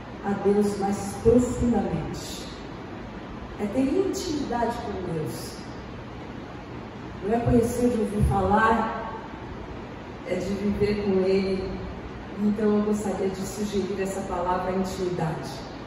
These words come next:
Eu não sei se você tem intimidade com alguém.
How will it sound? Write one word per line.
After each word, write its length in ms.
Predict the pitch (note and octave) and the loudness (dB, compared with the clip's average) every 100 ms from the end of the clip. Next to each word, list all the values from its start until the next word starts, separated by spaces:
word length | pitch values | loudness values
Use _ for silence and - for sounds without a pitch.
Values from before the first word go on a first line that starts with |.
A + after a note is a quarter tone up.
| - - - - - - - C4+ | -12 -12 -12 -12 -12 -12 -8 -2
Eu 60 | |
não 100 | E4+ | 0
sei 240 | D#4+ D#4+ E4 | 2 0 0
se 160 | - | -2
você 760 | A#3+ A#3+ A#3+ - A3 F#3+ E3+ D#3 - - - - - - - - - - - | 0 -2 0 0 2 2 -2 -4 -6 -8 -10 -12 -12 -12 -12 -12 -10 -10 -6
tem 180 | B3+ B3+ | 2 6
intimidade 580 | B3 A#3 G#3 G#3 G#3 - | 6 4 2 4 4 2
com 120 | G3+ | 0
alguém. 340 | F#3 F3+ F3+ | 0 0 0